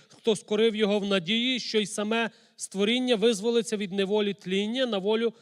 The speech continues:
слави синів Божих. Бо знаємо, що все створіння разом зітхає і разом мучиться аж досі. Але не тільки воно, але й ми самі, маючи зачаток духа,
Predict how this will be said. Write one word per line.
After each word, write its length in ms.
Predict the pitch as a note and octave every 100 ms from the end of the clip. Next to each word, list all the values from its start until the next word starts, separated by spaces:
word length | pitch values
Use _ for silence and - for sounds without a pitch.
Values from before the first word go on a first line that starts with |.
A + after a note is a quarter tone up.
| _
слави 480 | - - G3+ G#3+ G#3
синів 340 | F#3 F#3+ F#3+ E3+
Божих. 420 | D#3+ C3 A2+ _ _ _ _ _ _ _ _ _ _ _
Бо 200 | C#3+ G#3+
знаємо, 400 | C4+ D4 C#4 B3+
що 180 | -
все 260 | A3+ - C4+
створіння 560 | - A3+ B3 C4+ B3+ A#3+
разом 420 | B3+ B3+ A#3+ G3+
зітхає 680 | D3+ G#3+ - C4 C4 C4 A3+
і 80 |
разом 360 | A3+ A#3+ G#3+ A#3
мучиться 640 | G#3+ B3 C4+ - F3+ E3+ D#3+
аж 180 | F#3+ C#3+
досі. 480 | A#3+ A3+ - C3 - _ _ _ _ _
Але 300 | F#3 G#3 A#3
не 100 | B3+
тільки 340 | D#4 C#4+ -
воно, 340 | A#3+ C4 C4 F#3+
але 240 | A3 A#3
й 80 | A3
ми 180 | A#3 C#4
самі, 400 | - C#4 D4 C4
маючи 520 | A3+ B3+ B3 - A3+
зачаток 520 | F#3+ A3 B3+ A#3+ A3
духа, 540 | D#3+ D#3 C#4 - D3+